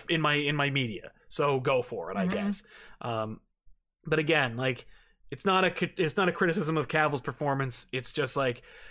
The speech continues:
Speaker 1: I don't like that portrayal. Like, I don't like that interpretation by the creatives who are writing that character. Uh, but it is consistent, and it is arguably better than the last one because in the la-,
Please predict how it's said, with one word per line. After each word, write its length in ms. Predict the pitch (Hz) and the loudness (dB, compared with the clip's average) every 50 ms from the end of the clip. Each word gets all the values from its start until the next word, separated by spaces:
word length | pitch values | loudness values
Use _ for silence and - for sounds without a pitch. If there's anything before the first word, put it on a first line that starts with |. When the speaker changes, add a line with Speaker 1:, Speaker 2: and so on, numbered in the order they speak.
| - - _ - | -20 -6 _ 2
Speaker 1:
I 100 | 165 185 | 4 6
don't 160 | 196 190 185 | 6 6 6
like 220 | 180 180 175 170 | 4 4 4 4
that 160 | - 165 156 - | 4 2 2 2
portrayal. 640 | 151 - - - 143 117 95 78 65 - - - - | 0 -2 0 0 0 0 0 -2 -6 -10 -14 -8 -2
Like, 140 | - 160 170 | 0 4 4
I 80 | 170 185 | 6 4
don't 140 | 202 185 | 4 4
like 240 | 185 185 175 135 135 | 4 2 2 2 2
that 340 | 143 165 165 160 160 151 - - _ _ _ - | 2 4 4 4 2 0 -4 -10 _ _ _ -2
interpretation 920 | - 160 - - - 180 175 - 190 175 - 170 160 143 - 170 160 143 | -2 -2 0 2 0 0 2 2 -2 0 2 2 2 2 2 0 0 0
by 240 | 120 143 143 143 143 | 2 2 4 4 2
the 100 | 127 139 | 2 0
creatives 420 | - - - 135 135 131 139 127 - | -2 -2 0 0 0 2 0 0 0
who 100 | 139 127 | 0 -2
are 80 | 113 107 | -2 0
writing 400 | 113 120 110 113 110 110 104 104 104 | -2 -2 -2 -2 -4 -4 -6 -6 -6
that 200 | 104 95 - - | -6 -6 -8 -8
character. 520 | - 95 - - - - - - - - - - - - - - - - | -10 -10 -10 -10 -12 -16 -18 -18 -20 -20 -20 -20 -20 -20 -20 -20 -12 -10
Uh, 380 | - 110 101 98 95 95 98 104 - _ - - - _ | -8 -6 -6 -6 -6 -6 -6 -8 -12 _ -20 -20 -18 _
but 460 | - 147 139 214 233 190 170 170 - - - | -4 0 2 4 4 4 4 2 -2 -4 -2
it 120 | 147 151 | 0 2
is 200 | 175 208 196 - | 4 4 2 0
consistent, 560 | - - 143 131 - 185 170 - - 143 151 - | -2 -6 -4 -2 0 0 0 0 0 -2 -2 0
and 120 | 139 139 | 0 0
it 80 | 143 143 | 2 2
is 180 | 151 147 131 | 2 0 0
arguably 440 | - 135 143 160 147 131 147 147 143 | 0 2 2 2 2 2 0 0 2
better 200 | 139 143 147 147 | 2 2 2 2
than 120 | 135 135 135 | 2 2 2
the 80 | 139 | 2
last 300 | 147 165 175 180 170 - 180 | 2 4 4 2 2 2 0
one 100 | 160 147 | 0 0
because 320 | 143 - 160 151 143 - - | 0 0 0 0 0 -2 -4
in 60 | 151 | -6
the 80 | 135 123 | -4 -2
la-, 200 | 123 151 170 175 | 0 0 0 0